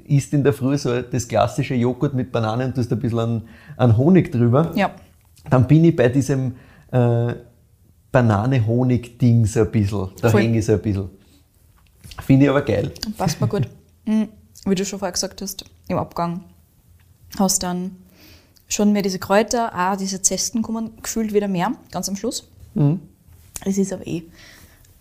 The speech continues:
Speaker 2: klassisch für, für genau die Art von Wein, die wir da stehen haben.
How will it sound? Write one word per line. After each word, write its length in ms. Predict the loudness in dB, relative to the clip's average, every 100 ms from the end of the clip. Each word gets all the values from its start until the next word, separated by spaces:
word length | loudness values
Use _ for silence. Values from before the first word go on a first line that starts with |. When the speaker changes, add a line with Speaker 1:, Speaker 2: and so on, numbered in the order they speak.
| -10
Speaker 2:
klassisch 520 | -2 0 0 -2 -4
für, 380 | -6 -4 -2 -2
für 160 | -4 -8
genau 220 | -8 -10
die 120 | -10
Art 140 | -10 -10
von 160 | -10
Wein, 180 | -8 -8
die 60 | -8
wir 140 | -8
da 80 | -10
stehen 260 | -8 -8
haben. 160 | -6 -6